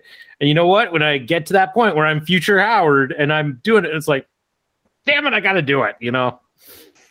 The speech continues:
Actually, Kidder, um, I don't wanna spoil it, but Future Howard, well, at this point, has already made an appearance in an episode.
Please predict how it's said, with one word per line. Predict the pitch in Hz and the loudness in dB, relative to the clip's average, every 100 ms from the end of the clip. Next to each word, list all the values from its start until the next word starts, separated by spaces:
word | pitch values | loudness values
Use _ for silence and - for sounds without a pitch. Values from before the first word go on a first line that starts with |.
| _ _ _ _ _ _ - | _ _ _ _ _ _ -6
Actually, | 185 226 190 | -4 -2 -2
Kidder, | 135 - 175 156 151 | -2 -4 0 2 0
um, | 139 127 123 131 - | 0 0 0 -4 -4
I | |
don't | 131 185 | -2 0
wanna | 156 123 | 0 -2
spoil | - 160 160 127 | -2 0 2 2
it, | 113 - _ | 0 -2 _
but | 117 110 - _ _ _ _ _ _ | -2 -2 -6 _ _ _ _ _ _
Future | - 170 247 349 320 254 | -10 -10 -6 -4 -4 -4
Howard, | - 196 233 247 233 190 - _ - | -6 -6 -4 -4 -4 -4 -8 _ -10
well, | 147 131 | -2 0
at | 120 | 0
this | 143 143 | -2 -4
point, | 120 104 110 | -6 -6 -6
has | 120 120 | -6 -2
already | 156 131 | -2 -2
made | 143 | -4
an | 127 110 | -4 -6
appearance | - 151 135 101 - | -4 -2 0 -2 -6
in | - | -8
an | 113 110 | -4 -4
episode. | 120 117 - 85 82 | -4 -6 -8 -8 -12